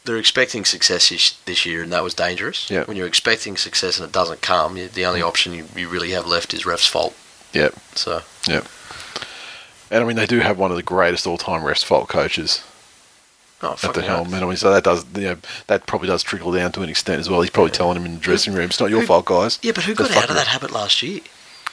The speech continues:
Speaker 1: Ricky was on some anti-Ricky shit last year when
Speaker 2: Yeah,
Speaker 1: he was
Speaker 2: but they were,
Speaker 1: coming
Speaker 2: yeah,
Speaker 1: out
Speaker 2: but they were
Speaker 1: and
Speaker 2: winning too.
Speaker 1: so, no, not for the first half of the year, they weren't.
Speaker 2: No, but I mean, they were ultimately, they, but he, they were, they were winning though. They
Speaker 1: But
Speaker 2: were,
Speaker 1: that,
Speaker 2: I mean,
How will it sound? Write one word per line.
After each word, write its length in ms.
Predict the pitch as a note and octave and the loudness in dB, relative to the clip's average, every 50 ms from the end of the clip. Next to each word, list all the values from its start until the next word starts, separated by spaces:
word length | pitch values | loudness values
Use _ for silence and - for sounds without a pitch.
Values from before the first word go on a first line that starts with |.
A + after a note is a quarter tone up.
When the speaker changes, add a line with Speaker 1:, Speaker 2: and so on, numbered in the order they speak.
| - - - - - - - - - - - - - - | -14 -14 -16 -16 -16 -18 -20 -20 -18 -16 -14 -12 -10 -6
Speaker 1:
Ricky 240 | D3+ F3+ - - A3+ | -4 0 0 0 0
was 140 | F#3+ D#3 B2+ | 0 0 0
on 140 | B2 A2+ | 2 2
some 160 | G#2 G#2+ G2+ - - | 2 0 0 -2 0
anti-Ricky 640 | D3 C#3+ C#3+ C#3 - A#2 G2 F2 F#2 - - D3 C#3 | 0 2 2 2 2 0 0 0 0 0 0 2 2
shit 280 | - - - - - | 4 2 2 2 0
last 300 | G#2+ G2+ F#2+ F#2 - - | 0 0 2 2 0 0
year 160 | G2 F#2+ F2+ F2 | -2 -2 -4 -2
when 80 | F2 | 0
Speaker 2:
Yeah, 60 | A#2+ B2 | 2 4
Speaker 1:
he 40 | |
was 80 | B2 A#2+ | 4 4
Speaker 2:
but 60 | A#2+ A#2 | 4 4
they 60 | C3 | 4
were, 60 | A#2 | 4
Speaker 1:
coming 160 | A2+ G#2+ F#2+ | 4 2 0
Speaker 2:
yeah, 160 | F2+ E2+ A#2+ | 0 2 2
Speaker 1:
out 60 | B2 - | 2 4
Speaker 2:
but 60 | A#2 | 4
they 100 | A2+ G#2+ | 4 4
were 60 | G#2+ | 4
Speaker 1:
and 80 | F#2+ F2 | 2 0
Speaker 2:
winning 320 | A#2 A#2+ A#2 G2+ F2+ E2 - _ | 0 0 0 0 -2 -6 -10 _
too. 200 | - - A2+ G2+ | -4 -2 0 0
Speaker 1:
so, 140 | F2+ - - - - _ _ - _ - | 0 -4 -8 -14 -20 _ _ -20 _ -4
no, 140 | - A#2 A2+ - | -2 -2 -2 0
not 140 | - G#2+ G#2 | -2 -4 -4
for 100 | - - | -4 -8
the 60 | - | -10
first 260 | - - B2+ F#3+ - - | -6 -2 -2 0 0 0
half 120 | - - - | -2 -2 -4
of 40 | - | -6
the 60 | - | -8
year, 80 | - - | -6 -4
they 40 | - | -2
weren't. 180 | - C3+ - - - - | -2 -2 -4 -4 -8 -10
Speaker 2:
No, 240 | - A2 A2+ G#2 G2 | 0 4 4 4 6
but 140 | F2 F#2+ G2 | 4 2 2
I 40 | G2+ | 2
mean, 200 | G#2 G#2+ G#2 G#2 | 2 2 2 4
they 100 | G#2+ G#2+ G#2+ | 4 6 6
were 180 | G#2+ G#2 G#2 | 6 4 4
ultimately, 460 | G2 G2+ A#2 A2+ - A#2 A2 G2+ G#2 | 6 6 4 4 2 -2 -2 0 4
they, 140 | G#2 G#2 F#2+ | 4 4 4
but 180 | G#2+ A2 A#2 G#2+ | 4 4 2 2
he, 220 | A#2+ B2 G2+ F2+ F2+ F2 - | 2 0 -2 -4 -10 -8 -2
they 160 | - B2 A#2+ | 2 4 6
were, 160 | A#2+ A#2 A2 A2 | 6 6 6 6
they 100 | A#2 A#2+ | 6 6
were 100 | A#2 A2 | 6 4
winning 320 | G#2+ G#2+ G#2+ G#2 G2+ G2 | 4 2 0 0 0 -2
though. 120 | F#2 E2 D#2 | -2 -4 -4
They 60 | G2 | -4
Speaker 1:
But 180 | F#2 - G#2+ G2+ | -2 0 2 2
Speaker 2:
were, 80 | G2+ | 4
Speaker 1:
that, 60 | G2 G#2 | 4 2
Speaker 2:
I 40 | |
mean, 160 | G#2 G2+ F#2+ | 0 0 -4